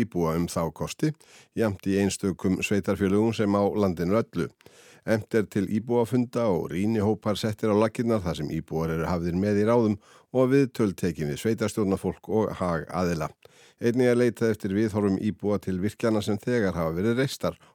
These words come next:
og eru í rekstri. Aðferðafræðin er sú sama,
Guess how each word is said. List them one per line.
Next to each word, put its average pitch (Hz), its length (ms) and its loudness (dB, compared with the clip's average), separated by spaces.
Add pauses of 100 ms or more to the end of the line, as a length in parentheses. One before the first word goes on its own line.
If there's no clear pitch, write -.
og 98 140 -2
eru 87 280 0
í 95 120 2
rekstri. 90 400 -2 (580)
Aðferðafræðin 131 800 2
er 143 80 2
sú - 160 -6
sama, 87 380 -2